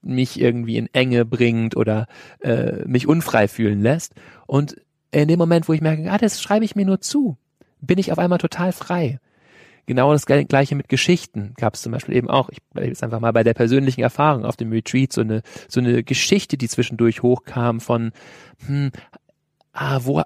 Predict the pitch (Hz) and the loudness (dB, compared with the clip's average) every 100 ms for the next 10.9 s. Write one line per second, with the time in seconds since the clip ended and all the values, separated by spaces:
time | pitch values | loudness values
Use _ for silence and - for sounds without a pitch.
0 | - 127 151 147 147 139 143 147 139 120 | -2 -4 -2 0 0 2 -2 -2 0 2
1 | 131 131 120 120 127 131 - - 120 113 | 2 4 2 2 0 2 2 0 -2 0
2 | 107 120 117 - 117 120 120 117 110 117 | 0 0 -2 -4 -2 0 0 -2 0 0
3 | 117 117 110 110 107 110 110 110 113 - | -2 -2 -2 2 2 2 0 0 0 2
4 | 120 123 117 - 120 117 110 - 113 110 | 2 2 0 0 2 2 0 0 0 2
5 | 107 107 113 113 - - _ _ 110 110 | 2 0 0 0 -4 -18 _ _ 0 2
6 | 110 113 107 98 104 104 98 92 - 151 | 2 0 2 2 2 2 0 -2 -4 -10
7 | _ _ _ _ _ _ - 131 110 107 | _ _ _ _ _ _ -2 2 2 0
8 | - - - _ _ _ 117 110 98 101 | -6 -16 -20 _ _ _ 0 2 0 0
9 | 101 - 110 - 120 123 - 107 104 107 | -2 0 -2 0 0 0 -2 -6 -4 0
10 | 135 - 107 113 123 120 107 101 | 0 0 -4 0 0 0 -2 -2